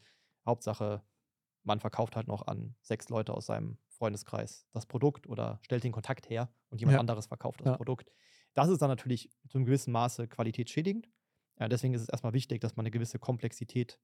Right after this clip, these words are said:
Speaker 1: der Dienstleistung hat, damit eben genau das nicht passiert. Ich glaub, weiterer Punkt war Onboarding, ne? Also, das ist auch für mich ein großes Thema. Natürlich muss man überlegen, wie gestaltet man den Onboarding-Prozess, weil da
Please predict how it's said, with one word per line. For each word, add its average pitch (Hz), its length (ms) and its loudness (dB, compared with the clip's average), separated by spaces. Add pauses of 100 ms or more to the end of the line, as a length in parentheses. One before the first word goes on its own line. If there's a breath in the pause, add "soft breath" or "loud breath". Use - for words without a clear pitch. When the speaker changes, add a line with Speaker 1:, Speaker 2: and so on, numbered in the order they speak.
Speaker 1:
der 117 80 -2
Dienstleistung 120 580 0
hat, 156 180 0 (340)
damit 117 220 0
eben 117 100 0
genau 110 200 -2
das 107 160 -4
nicht 113 120 -6
passiert. - 320 -12 (1700)
Ich 127 120 4
glaub, 127 120 6
weiterer 147 200 10
Punkt 143 160 4
war - 80 4
Onboarding, 170 420 4 (220)
ne? 139 140 2
Also, 113 320 -2 (220)
das 135 100 -2
ist - 40 2
auch - 60 2
für 143 100 4
mich 151 160 4
ein 139 220 0
großes - 340 -2
Thema. 143 440 4 (320)
Natürlich 131 200 4
muss 123 120 2
man 123 80 2
überlegen, 117 380 2
wie 120 80 -2
gestaltet 123 360 2
man 117 120 0
den 113 100 -2
Onboarding-Prozess, 160 920 0 (500)
weil 117 500 2 (520)
da 123 260 6